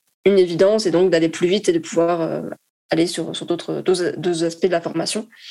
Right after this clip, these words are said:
Euh, donc actuellement, je fais ça. Donc j'ai le côté formation coaching. Je propose aussi uniquement du coaching, donc, euh, à la fois pour des personnes,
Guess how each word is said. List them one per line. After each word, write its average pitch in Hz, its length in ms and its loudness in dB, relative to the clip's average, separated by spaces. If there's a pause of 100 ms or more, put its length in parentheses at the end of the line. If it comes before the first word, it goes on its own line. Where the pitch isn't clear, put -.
(580)
Euh, 165 400 0
donc 170 160 -2
actuellement, 208 480 2
je 220 100 -4
fais - 80 2
ça. 226 220 2
Donc 208 140 0
j'ai 170 80 0
le 151 60 -2
côté 175 480 0
formation 208 460 2
coaching. 302 460 2 (460)
Je 208 140 6
propose 202 380 2
aussi 214 420 -2
uniquement 247 360 4
du 185 100 2
coaching, 214 520 0
donc, 170 200 -2
euh, 160 240 0
à 196 80 2
la 208 80 2
fois 220 220 -2
pour 196 100 2
des 185 120 4
personnes, 185 560 0